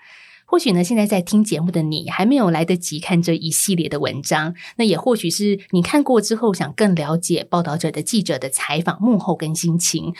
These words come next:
我们都很欢迎你今天加入这一集。这一集还有一个好消息要跟大家分享，就是说除了文字之外，一直以来报道者也在思考我们怎么样让读者对公共议题更有感呢？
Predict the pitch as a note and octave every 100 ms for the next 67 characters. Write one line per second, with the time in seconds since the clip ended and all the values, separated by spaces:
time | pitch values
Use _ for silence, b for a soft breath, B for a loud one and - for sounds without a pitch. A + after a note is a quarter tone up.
0 | B F3 F3 C#4+ D4 E3+ G#3 F#3 F3+ E3+
1 | - E3+ E3 E3 D#3+ D#3+ D#3 - D3+ D#3
2 | - - - F3 B B B B - A#3
3 | G#3+ - E3 F3 F#3 F#3+ E3 D#3+ - E3+
4 | F3+ F3 D3+ D#3+ D#3 D#3+ E3+ E3 F3 E3+
5 | D#3 B B B3+ A#3+ A#3+ A3+ - F#3 E3+
6 | D#3+ F3 F#3 F3 E3+ E3+ D#3+ - B B
7 | C4 B3+ E3+ D3 - - - - G3 E3
8 | D#3+ E3 E3 - F3 F3 - F#3 - E3
9 | B B G#3 C#4 G#3+ F3 A#3 B3 C4 A#3+
10 | G#3 - E3 A#3 G#3+ - F3 F3 A#3 A#3+
11 | F#3+ A#3 G#3+ D#3 D3 B3 F3 D#3+ - D#3
12 | - - - -